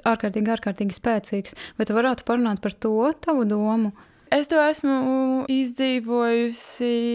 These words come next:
Speaker 2: kaut kādos varbūt vis-, vis-, vistumšākajos brīžos, kad es atceros, nu, arī pirms pāris gadiem man visai daudz, protams, negribējās dzīvot, un,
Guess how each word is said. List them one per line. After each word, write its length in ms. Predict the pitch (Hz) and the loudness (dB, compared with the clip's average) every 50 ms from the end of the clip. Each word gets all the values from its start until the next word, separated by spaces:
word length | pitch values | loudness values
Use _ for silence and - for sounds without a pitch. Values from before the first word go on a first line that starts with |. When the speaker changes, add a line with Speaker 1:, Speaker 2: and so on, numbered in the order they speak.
| 233 233 240 240 233 - | 0 -2 -2 -4 -4 -6
Speaker 2:
kaut 240 | 254 247 247 247 247 | -4 -2 0 2 2
kādos 300 | 254 240 233 233 - 254 | 2 2 2 0 -2 -4
varbūt 340 | 240 226 247 247 240 - 233 | -2 0 -2 -2 -2 -2 -2
vis-, 240 | 262 262 247 - | -2 -2 -2 -2
vis-, 200 | 254 254 240 - 254 | -2 -4 -2 0 0
vistumšākajos 1040 | 277 302 - - 370 359 349 - - 339 320 311 294 - 285 285 277 262 262 247 240 | 0 0 0 -2 -2 -2 0 2 4 4 4 4 2 0 0 2 2 2 2 0 0
brīžos, 640 | 240 262 269 285 277 254 269 262 240 240 233 - - - - - - | 0 0 2 2 2 2 2 2 2 0 -2 -4 -8 -10 -10 -10 -8
kad 260 | - 240 220 - - - _ _ _ _ _ _ _ _ _ _ - | -8 -8 -8 -10 -16 -20 _ _ _ _ _ _ _ _ _ _ -10
es 120 | - - | -8 -6
atceros, 540 | 240 240 - 247 240 254 247 240 247 240 - - - - - | -6 -4 -2 0 2 2 4 2 2 0 -2 -6 -8 -6 -2
nu, 140 | - 254 269 | 0 2 2
arī 200 | 262 262 262 247 233 | 2 2 2 0 0
pirms 240 | - 233 226 226 - - | -2 -2 -2 -4 -6 -4
pāris 420 | 240 240 240 247 262 262 254 233 226 | -2 0 2 2 2 2 0 0 0
gadiem 520 | 247 247 240 269 262 240 233 226 233 233 | 0 0 2 2 2 2 0 0 0 0
man 180 | 233 233 233 240 | 0 0 0 0
visai 260 | 247 254 - - 240 220 | 0 0 2 2 2 2
daudz, 420 | 214 233 233 247 247 247 226 - - - | 4 4 4 4 4 2 -2 -6 -8 -4
protams, 460 | - 247 247 233 233 233 220 - - 254 | 0 0 0 2 0 -2 -2 -2 -2 0
negribējās 1120 | 247 240 247 240 240 247 247 247 233 240 240 220 226 226 226 226 226 226 226 233 226 220 | 0 2 2 2 2 2 2 2 0 0 0 2 2 2 4 4 2 2 2 0 0 0
dzīvot, 540 | 240 262 277 269 233 233 226 233 233 - 240 | 0 2 2 2 2 2 0 0 -2 -2 0
un, 160 | 240 240 233 | 0 2 2